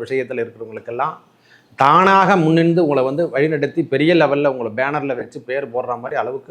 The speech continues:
உங்களை பெரிய லெவல்ல உட்கார வைக்க போறாங்க. உட்கார வைக்க போறாங்க ஐயா, கண்டிப்பாக. இது வரைக்கும் இல்ல, நான் ஒரு உறுப்பினராவே இருந்துட்டு கடைசி வரைக்கும் போயிடலாமா நினைச்சிட்டவங்களுக்கெல்லாம் இந்த முறை இந்த குரு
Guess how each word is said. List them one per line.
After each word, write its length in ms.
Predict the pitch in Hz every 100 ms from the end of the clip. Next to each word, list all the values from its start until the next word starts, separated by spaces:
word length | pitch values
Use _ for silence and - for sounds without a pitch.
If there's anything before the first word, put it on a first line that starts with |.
| 151
உங்களை 160 | 107 95
பெரிய 180 | 120 143 143
லெவல்ல 300 | 120 117 135 127 - _
உட்கார 180 | - 123
வைக்க 140 | 110
போறாங்க. 200 | - - _ _ _ _ _ _ _ _ -
உட்கார 220 | 156 180 160
வைக்க 140 | 156
போறாங்க 300 | 160 160 151
ஐயா, 100 | 143 120
கண்டிப்பாக. 380 | 123 131 135 127 110 _ _ _ _ _ -
இது 120 | 131
வரைக்கும் 260 | 147 170 175
இல்ல, 140 | 165 165
நான் 140 | 143 135
ஒரு 80 | 123
உறுப்பினராவே 580 | 127 139 165 160 165 175 180
இருந்துட்டு 240 | 170 165 143
கடைசி 200 | 131 147
வரைக்கும் 220 | 151 151 143
போயிடலாமா 360 | 156 147 156 143
நினைச்சிட்டவங்களுக்கெல்லாம் 680 | 123 135 120 117 120 143 - _ _ _ 131
இந்த 200 | 139 139
முறை 140 | 147 170
இந்த 100 | 147
குரு 100 | 117